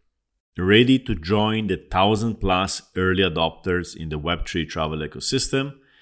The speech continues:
Dive into our new tutorial with Tabia Summer. It's a tweet handle. Guiding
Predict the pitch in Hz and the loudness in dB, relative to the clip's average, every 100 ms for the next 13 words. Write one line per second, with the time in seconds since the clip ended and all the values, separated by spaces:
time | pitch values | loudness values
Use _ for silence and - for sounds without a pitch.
0 | _ _ _ 76 76 87 95 101 - 85 | _ _ _ -8 2 4 4 4 -2 -10
1 | 80 - 80 78 85 90 - - 87 85 | 0 2 2 -2 -4 -6 -8 -2 0 0
2 | 87 85 82 78 71 - - - 71 80 | 0 0 -2 -4 -6 -8 -20 -12 -6 -4
3 | 76 - 117 120 110 - - - _ _ | -4 -4 -4 -2 -4 -6 -16 -18 _ _
4 | - - - - 71 - 69 76 76 85 | -18 -14 -14 -8 -8 -8 -8 -6 -4 -4
5 | 92 _ _ _ - _ _ _ _ - | -6 _ _ _ -20 _ _ _ _ -10
6 | 85 95 98 110 110 117 120 120 - | -2 4 6 6 4 2 0 -4 -8